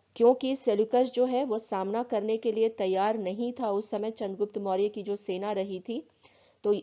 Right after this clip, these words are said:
वो विवशता जो है संधि के लिए तैयार हुआ था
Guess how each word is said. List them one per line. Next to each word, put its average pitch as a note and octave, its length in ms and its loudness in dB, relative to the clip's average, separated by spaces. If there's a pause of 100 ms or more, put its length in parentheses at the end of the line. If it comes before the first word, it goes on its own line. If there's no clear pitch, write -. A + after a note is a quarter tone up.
(160)
वो G#3+ 220 2
विवशता G#3 540 2
जो A#3 140 2
है C4 240 -2
संधि G3+ 460 -2
के A3+ 200 2
लिए G#3+ 200 0
तैयार G3+ 440 0
हुआ G3+ 220 0
था A3+ 240 -4